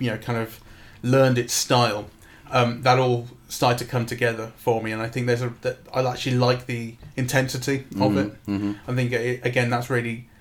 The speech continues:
Speaker 1: evocative.
Speaker 2: Mm.
Speaker 1: Um, can I just quickly say that Mark's, <laughs> Mark, Mark sent me all these links, and I
Speaker 2: Yeah.
Speaker 1: told you he,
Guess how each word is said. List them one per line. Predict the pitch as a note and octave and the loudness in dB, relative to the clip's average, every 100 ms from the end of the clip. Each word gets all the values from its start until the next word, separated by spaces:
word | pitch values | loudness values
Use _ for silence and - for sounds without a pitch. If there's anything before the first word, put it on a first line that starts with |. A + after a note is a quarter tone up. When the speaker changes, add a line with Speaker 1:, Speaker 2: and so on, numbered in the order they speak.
| - C3+ | -8 -2
Speaker 1:
evocative. | B2+ B2 B2 B2 A#2+ - - - - | 4 4 2 -6 -8 -10 -16 -16 -8
Speaker 2:
Mm. | F2+ D#2+ C#2+ - B2 | -6 -6 -8 -12 0
Speaker 1:
Um, | B2 A#2+ A#2+ A#2 - _ - - - - - - | 2 2 -2 -6 -10 _ -20 -20 -20 -20 -12 4
can | D3+ | 6
I | |
just | D#3 D#3+ | 6 4
quickly | - F3 C3+ | 4 4 2
say | B2 B2+ A#2+ | 2 2 2
that | |
Mark's, | C3+ C#3 C#3 - - - - | 4 4 4 -2 -2 -4 2
<laughs> | |
Mark, | E3+ E3+ - - | 2 2 -4 -2
Mark | D#3 D3+ | 2 4
sent | F3 D#3+ | 4 6
me | D3+ | 6
all | |
these | C3+ B2 | 4 0
links, | A2+ A2 - - | -2 -2 -4 -2
and | A#2 | 0
I | G#2 | 0
Speaker 2:
Yeah. | F2 | 2
Speaker 1:
told | A2 A2+ | 0 0
you | - - | -6 -12
he, | - | -6